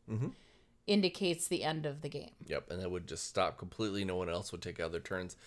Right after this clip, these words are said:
Speaker 1: I'm gonna add a little something just before we talk about, like, that,
Speaker 2: Sorry.
Speaker 1: the game actually ending, is that
Speaker 2: Sorry.
Speaker 1: also when the cards are, another thing that happens with the beaker cards is that when you rotate them,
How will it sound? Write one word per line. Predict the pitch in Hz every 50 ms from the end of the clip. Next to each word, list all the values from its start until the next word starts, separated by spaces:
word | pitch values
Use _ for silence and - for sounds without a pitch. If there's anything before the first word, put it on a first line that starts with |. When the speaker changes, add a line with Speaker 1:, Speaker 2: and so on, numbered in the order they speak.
| - - - -
Speaker 1:
I'm | - 104
gonna | 107 104 92
add | - 104 104 104 101
a | 98
little | 98 104 101 95
something | 92 - - 107 104 - - 98 95 95 98 95 95
just | 98 - 101 101 -
before | - 92 - - 101 95
we | 90 87
talk | 92 - 101 92 92 - -
about, | 95 87 87 - - 58
like, | 78 80 85 - - -
that, | 78 73 - -
Speaker 2:
Sorry. | - - - - 95
Speaker 1:
the | 98 90
game | 92 98 92 90 104
actually | 90 87 85 - - 87 62
ending, | 67 101 104 107 110 110
is | - - 90 87 90
that | - 92 87 80 78 - - - - -
Speaker 2:
Sorry. | - -
Speaker 1:
also | 120 143 - - - 147 123 120
when | 113 110 110 107 107 104 104
the | 101 98
cards | - - 101 101 101 101 98 107
are, | 98 98 98 95 92 90 - - - - _ _ _ - - _ _ _ _ _ _ _ _ _ -
another | 127 113 107 131 143 143 139
thing | 131 147 127 113
that | 110 104 98
happens | 110 107 101 104 113 107 104
with | 104 98
the | 101 101
beaker | 98 104 107 98 - 104 98
cards | - 110 101 98 95 95 95
is | 98 95
that | - 104 98 80
when | 101 101
you | 98 98 98
rotate | 104 135 165 185 - - 110 104 98
them, | - 101 98 95 95 98